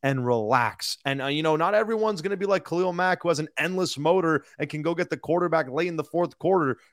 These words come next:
I mean, Khalil Mack just seems like he doesn't, has an u-, unlimited gas tank. But you, it's important for your defense to rest. And the Chargers were never able to establish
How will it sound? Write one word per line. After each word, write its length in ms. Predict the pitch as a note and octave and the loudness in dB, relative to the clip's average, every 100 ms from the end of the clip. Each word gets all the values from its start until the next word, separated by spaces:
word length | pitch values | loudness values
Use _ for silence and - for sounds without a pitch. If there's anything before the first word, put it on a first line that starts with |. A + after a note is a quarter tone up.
| C3+ | -4
I 100 | C3+ | -4
mean, 140 | A2 | -6
Khalil 320 | - E3 F#3 | -6 0 2
Mack 280 | C#3+ B2 - | 4 0 -2
just 160 | B2 - | -10 -8
seems 200 | C3 A#2 | -4 -4
like 100 | A2+ | -4
he 80 | B2 | -2
doesn't, 240 | B2+ A#2+ | -2 0
has 120 | A#2 | 0
an 80 | A2+ - | -2 2
u-, 100 | D#3+ D#3 | 2 4
unlimited 480 | F3+ F3 D#3+ A#2 G#2 | 2 2 2 -2 0
gas 300 | B2 B2 - | 0 0 -2
tank. 240 | G#2+ F#2+ _ _ - | -6 -6 _ _ 6
But 220 | E3 - _ _ | 6 6 _ _
you, 160 | E3 D#3 | -6 -6
it's 160 | D#3 F3 | -4 -4
important 640 | D3+ - - G3 G3 D#3 | -4 -10 0 2 2 -2
for 80 | E3 | -2
your 100 | D#3 | -2
defense 440 | B2+ D#3+ E3+ D3 | -4 -8 -8 -6
to 100 | - | -4
rest. 240 | D3+ F3 - | -2 -2 -2
And 80 | D#3+ | -6
the 60 | |
Chargers 460 | C#3 - G3+ G#3+ D#3+ | -6 -2 -2 -2 -8
were 80 | D3 | -12
never 460 | C#3 D#3 F#3 G#3+ - | -8 -4 -2 -2 -2
able 280 | D#3 E3 F3+ | -4 -2 -4
to 200 | - D3+ - | -4 -8 -6
establish 800 | - - B2 D3 D#3+ C#3 - | -6 -2 2 4 6 4 2